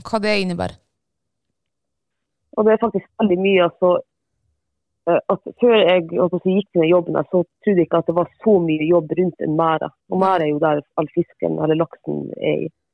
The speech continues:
Speaker 1: Ja.
Speaker 2: Ja, det er alt, altså, de, altså, alt skal jo tilrettelegges når de store båtene kommer inn.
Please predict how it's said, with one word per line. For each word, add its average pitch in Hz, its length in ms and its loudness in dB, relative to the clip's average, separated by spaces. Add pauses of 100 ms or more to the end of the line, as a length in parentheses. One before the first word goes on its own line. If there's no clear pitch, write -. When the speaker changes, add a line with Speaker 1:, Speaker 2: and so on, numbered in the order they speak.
Speaker 1:
Ja. 190 120 -6 (320)
Speaker 2:
Ja, 233 60 -6
det 226 80 2
er 240 120 2
alt, 247 240 -4
altså, 202 220 -2
de, 202 100 2 (400)
altså, - 280 -2
alt - 180 -2
skal 220 140 -4
jo 180 120 -6
tilrettelegges 175 680 -4
når 165 260 0
de 170 100 -2
store 175 340 -2
båtene 165 360 -2
kommer 156 240 -4
inn. 151 140 -4